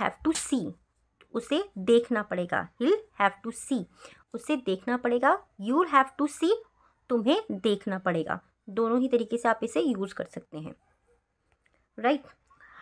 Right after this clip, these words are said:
नेक्स्ट है हमारा सेंटेंस, "I would like to understand।" मैं समझना चाहूँगा। "I would like to understand।" जैसे कोई, कोई बात कह रहा है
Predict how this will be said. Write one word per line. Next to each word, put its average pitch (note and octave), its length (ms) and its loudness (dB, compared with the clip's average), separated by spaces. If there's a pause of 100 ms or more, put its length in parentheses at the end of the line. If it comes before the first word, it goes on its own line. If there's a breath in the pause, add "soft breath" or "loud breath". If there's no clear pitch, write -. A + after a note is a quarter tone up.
(220 loud breath)
नेक्स्ट C#4+ 300 -2
है D#4 60 2
हमारा G#3+ 240 -2
सेंटेंस, B3 520 -2 (460)
"I A3 140 6
would C#4 260 0
like F3+ 380 -2
to E4+ 60 0 (160)
understand।" G3+ 540 -4 (480)
मैं A#3+ 220 0 (320)
समझना G#3 480 2 (180)
चाहूँगा। F#3 520 0 (120)
"I G#3+ 60 2
would B3+ 280 0
like G#3 340 0
to C4 120 0
understand।" G#3 480 -4 (440 loud breath)
जैसे C#4+ 140 -2
कोई, D4+ 200 4
कोई D4 180 0
बात G#3+ 320 4
कह A3 180 0
रहा F3+ 100 0
है F3+ 180 -2